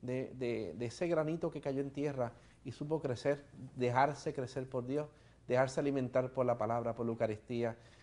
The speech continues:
por lo, por lo, la confesión, por, por la, la caridad fraterna, sobre todo con los más necesitados,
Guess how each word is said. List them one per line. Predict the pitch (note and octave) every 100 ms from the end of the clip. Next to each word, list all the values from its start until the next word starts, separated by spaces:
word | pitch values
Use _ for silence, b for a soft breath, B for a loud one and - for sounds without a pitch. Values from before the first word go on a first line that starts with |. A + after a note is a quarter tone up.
| B
por | - B2
lo, | B2 A2+ A2+ - -
por | A#2
lo, | A#2 A2+
la | A#2 A2+
confesión, | B2 A2+ A2 B2+ A#2+ A#2
por, | A#2 A#2 - B B
por | B2+ B2
la, | B2 A#2+ -
la | A#2+
caridad | B2 A#2 A#2+ A#2+
fraterna, | A#2+ A2+ A#2+ A2+ A2 A2
sobre | - A2
todo | A2 A2+
con | B2
los | A2
más | G#2+
necesitados, | A2+ A#2 A#2 A#2+ A2+